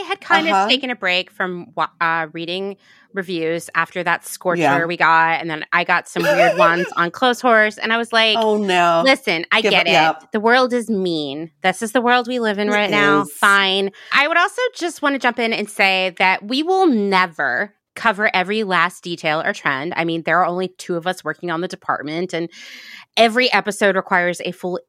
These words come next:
Speaker 1: eight to ten hours of reading, research, and writing. So if you think we've missed something, send us a voice message or an email, but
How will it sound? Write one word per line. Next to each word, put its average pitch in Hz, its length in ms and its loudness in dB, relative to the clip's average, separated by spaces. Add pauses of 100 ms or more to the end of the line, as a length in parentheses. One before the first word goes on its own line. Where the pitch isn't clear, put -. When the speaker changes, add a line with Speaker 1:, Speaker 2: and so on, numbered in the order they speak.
Speaker 1:
eight 208 300 -6
to 214 100 -10
ten 190 260 -4
hours 165 440 0
of 151 180 -10
reading, 170 400 -4 (100)
research, 160 480 -8
and 165 140 -8
writing. 151 300 -4
So 208 500 -4 (240)
if 208 240 -8
you 269 260 0
think 294 280 -4
we've 233 180 -2
missed 160 240 -6
something, 143 540 -8 (220)
send 196 280 -2
us 220 100 -6
a 180 60 0
voice 175 320 -2
message 170 460 -6
or 160 140 -4
an 190 140 -4
email, 160 480 -6 (200)
but 185 600 2